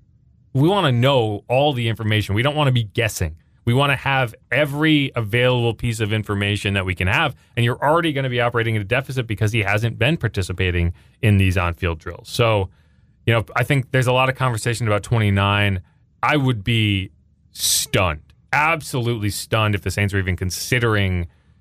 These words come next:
using that first-round pick on Hendon Hooker, just because if you were even in that state of mind and you were, like, thinking he's a franchise-type quarterback, which he would have to be to use that pick there,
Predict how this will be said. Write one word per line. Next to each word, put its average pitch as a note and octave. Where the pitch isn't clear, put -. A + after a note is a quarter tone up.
using A2
that F#2
first-round F2+
pick A2+
on G2+
Hendon G2+
Hooker, B2+
just B2
because C3+
if -
you D#3
were E3
even D#3+
in D3
that C3+
state D3+
of A2+
mind A2+
and G2+
you A2
were, G#2
like, G#2+
thinking C3
he's C3
a A2
franchise-type A#2+
quarterback, F#2+
which G2
he G#2+
would G2
have B2+
to G#2+
be G#2+
to F#2
use G2
that G2
pick -
there, E2+